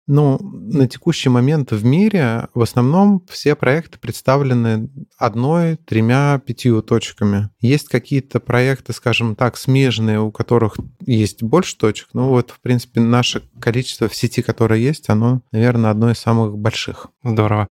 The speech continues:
Speaker 2: Ну вот я могу подтвердить, на самом деле, когда мы первый раз делали заказ через приложение, ну да, отметили все эти фишки, такой френдли интерфейс, приколы, аватары, настройка, там, с бородой, в очках, там, в шапочках, в бейсболках.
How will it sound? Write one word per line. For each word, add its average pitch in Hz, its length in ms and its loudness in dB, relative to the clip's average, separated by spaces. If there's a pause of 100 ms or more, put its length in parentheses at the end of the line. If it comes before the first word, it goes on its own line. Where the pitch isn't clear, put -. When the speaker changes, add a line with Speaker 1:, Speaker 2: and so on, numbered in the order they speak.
Speaker 2:
Ну 156 100 2
вот 135 120 -2
я 135 80 2
могу 143 200 0
подтвердить, 123 460 -2
на 110 100 -2
самом 104 300 -2
деле, 101 180 -2
когда 113 360 -2
мы 107 140 -2
первый 117 340 0
раз 101 180 0
делали 104 300 0
заказ 107 440 -4
через 110 220 -2
приложение, 120 560 2
ну 131 80 2
да, 120 140 0
отметили 113 320 -2
все - 160 -6
эти - 140 -8
фишки, 123 500 -2
такой 120 240 -2
френдли 123 340 0
интерфейс, 139 540 -2
приколы, 139 480 0
аватары, 139 400 0
настройка, 131 520 0
там, 110 120 -2
с 98 60 -6
бородой, 117 380 2
в 107 60 -4
очках, - 380 -4
там, 98 180 -8
в - 80 -12
шапочках, - 500 -2
в - 40 -20
бейсболках. 127 560 -2